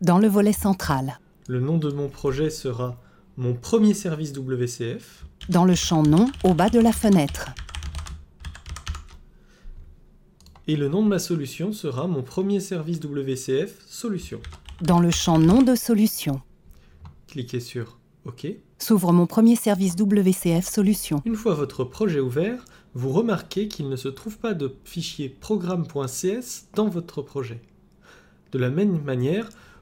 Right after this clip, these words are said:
Speaker 2: vous pourriez chercher dans tous les fichiers C Sharp, vous ne trouveriez pas de méthode main.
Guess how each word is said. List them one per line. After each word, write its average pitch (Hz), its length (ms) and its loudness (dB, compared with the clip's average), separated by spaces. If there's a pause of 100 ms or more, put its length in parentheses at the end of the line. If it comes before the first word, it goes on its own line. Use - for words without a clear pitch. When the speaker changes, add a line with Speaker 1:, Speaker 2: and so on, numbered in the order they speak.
Speaker 2:
vous 180 140 -6
pourriez 160 600 0 (640)
chercher 196 680 -4
dans 147 180 -6
tous - 220 -6
les 220 100 0
fichiers 165 360 -8
C 135 160 -10
Sharp, 208 300 -10 (380)
vous 170 120 0
ne 156 120 2
trouveriez 165 640 -4
pas 185 380 -6 (560)
de 170 100 0
méthode 160 560 0 (140)
main. 127 260 -4